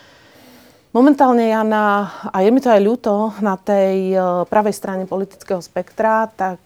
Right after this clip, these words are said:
eh, je tam veľmi veľa strán, ktoré sa doslova podkladajú Hlasu, ktoré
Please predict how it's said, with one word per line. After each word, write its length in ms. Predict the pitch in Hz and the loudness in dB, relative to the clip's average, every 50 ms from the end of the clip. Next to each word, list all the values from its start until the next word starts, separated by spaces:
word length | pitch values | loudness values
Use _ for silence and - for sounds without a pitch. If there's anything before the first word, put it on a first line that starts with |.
| _ - | _ -10
eh, 80 | - 190 185 180 180 180 185 185 180 180 180 180 180 185 185 | -8 -4 -4 -2 -2 0 0 0 0 -2 -2 -2 -2 -4 -4
je 40 | 185 | -6
tam 560 | 185 - 196 185 185 185 185 185 185 185 180 170 | -4 -6 -6 -4 -4 -6 -8 -6 -6 -8 -6 -2
veľmi 240 | 190 208 220 214 202 180 | 0 0 0 0 -2 -2
veľa 160 | 202 196 196 | -2 -2 -2
strán, 400 | 180 - - 190 190 190 190 185 | -4 -6 -8 -8 -6 -6 -8 -10
ktoré 240 | - - 190 185 185 | -8 -8 -8 -8 -8
sa 160 | - 196 175 | -8 -10 -8
doslova 400 | 175 190 - - 202 190 185 175 | -8 -10 -8 -8 -8 -8 -8 -8
podkladajú 720 | - 180 185 - _ - 190 185 175 180 180 175 175 175 170 170 | -10 -12 -12 -12 _ -6 -6 -4 -4 -4 -6 -6 -6 -8 -8 -8
Hlasu, 480 | - 175 175 175 - - - 165 160 _ _ _ 185 | -6 -8 -8 -8 -10 -12 -14 -14 -14 _ _ _ -20
ktoré 400 | - - 165 165 160 160 156 156 | -18 -14 -10 -8 -8 -8 -10 -12